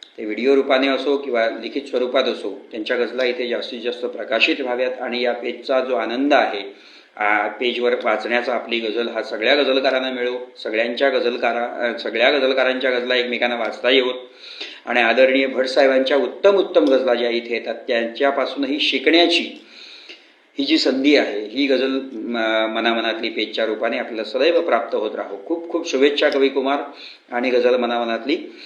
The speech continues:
या गझलेचा शेवटचा शेर सादर करतो की, "तू नसल्याने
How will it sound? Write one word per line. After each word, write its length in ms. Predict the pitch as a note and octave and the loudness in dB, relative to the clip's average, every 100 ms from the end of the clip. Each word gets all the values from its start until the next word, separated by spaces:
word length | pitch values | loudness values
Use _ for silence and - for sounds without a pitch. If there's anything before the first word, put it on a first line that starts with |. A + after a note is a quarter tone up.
| - - | -10 -2
या 80 | B2 | 4
गझलेचा 400 | B2+ C3+ D3 D3+ | 4 4 2 2
शेवटचा 400 | C#3+ C3+ - D3+ | 4 4 4 4
शेर 180 | B2+ B2+ | 4 2
सादर 300 | A#2+ A#2 A#2 | 2 0 0
करतो 320 | A#2+ A#2+ C#3+ | -2 -2 -4
की, 160 | C#3+ D#3+ | -2 -2
"तू 440 | - - G3 A3 | -4 -4 0 2
नसल्याने 1080 | G#3+ D#3+ - D3+ D#3 D#3+ D#3+ E3 F#3+ G#3 - | 4 4 4 6 8 8 6 4 2 -2 -12